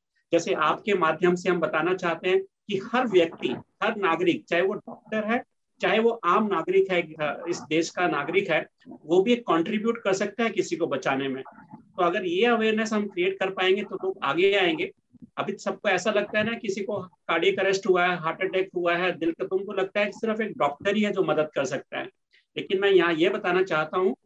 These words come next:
कि हर नागरिक किसी को बचाने के लिए सक्षम है। छोटी सी स्किल्स है, अगर वो सीख ले, जैसे गले में अगर कुछ फॉरेन बॉडी फंस गई है तो उसको आराम से निकाल सकता है। अगर हम उसको अस्पताल तक लेके जाएंगे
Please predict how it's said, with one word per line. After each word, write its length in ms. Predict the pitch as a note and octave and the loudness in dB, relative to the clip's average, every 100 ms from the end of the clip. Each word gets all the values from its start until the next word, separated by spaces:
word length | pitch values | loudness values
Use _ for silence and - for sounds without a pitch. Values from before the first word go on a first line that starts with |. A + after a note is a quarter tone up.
| _ _ | _ _
कि 140 | G3 - E3 | -4 -4 -2
हर 180 | G#3+ A#3 | -4 0
नागरिक 520 | G3 D#3 D#3 C3+ - _ - _ _ | 0 0 -2 -4 -6 _ -20 _ _
किसी 200 | F#3 F#3+ | 0 0
को 140 | G#3+ G#3 | -2 -4
बचाने 440 | D#3+ - E3+ F#3+ | -4 -2 0 0
के 140 | G3 G3 | 0 0
लिए 160 | G3+ | 0
सक्षम 460 | - D#3 - G3 F#3 | 0 -4 -2 0 2
है। 160 | F#3 F#3+ - - - - | 0 -2 -10 -20 -20 -8
छोटी 280 | - G#3 B3+ | 0 2 2
सी 140 | A3+ | 0
स्किल्स 480 | A3+ - - G3 - | -2 -2 4 4 6
है, 120 | F3+ | 0
अगर 120 | F3 F#3 | 2 2
वो 120 | F#3 | 2
सीख 380 | - G3 A3+ E3 | 0 -4 -2 -2
ले, 200 | B2 - _ _ - | -4 -6 _ _ -2
जैसे 220 | E3 A3 | 0 2
गले 260 | D#3+ E3+ F#3 | 2 4 4
में 120 | G3+ | 6
अगर 180 | F#3+ F#3+ | 6 4
कुछ 200 | G3 F#3+ | 0 0
फॉरेन 240 | E3 E3+ | 0 0
बॉडी 220 | F3 F3 | 0 0
फंस 460 | F3 - _ E3+ F3+ | -2 -6 _ -2 0
गई 160 | E3 C#3+ | -2 -2
है 220 | D3+ D#3 _ - - | -4 -6 _ -20 -2
तो 60 | G3 | 0
उसको 220 | F#3+ A3 | 2 2
आराम 240 | G#3 G#3+ | 2 2
से 120 | G#3+ | 4
निकाल 300 | G#3 F#3+ G#3 | 4 4 2
सकता 320 | A3 E3 - C#3 | 0 -4 -4 -4
है। 60 | |
अगर 140 | D#3 E3+ | -2 -2
हम 100 | F#3 | -2
उसको 240 | - G3 | -2 -2
अस्पताल 540 | F3 - - F#3+ F#3+ | -4 -4 -4 0 0
तक 120 | G#3 - | 0 0
लेके 360 | E3+ F3+ G3+ E3+ | 0 0 2 2
जाएंगे 440 | D#3+ F#3 D3+ | 4 4 2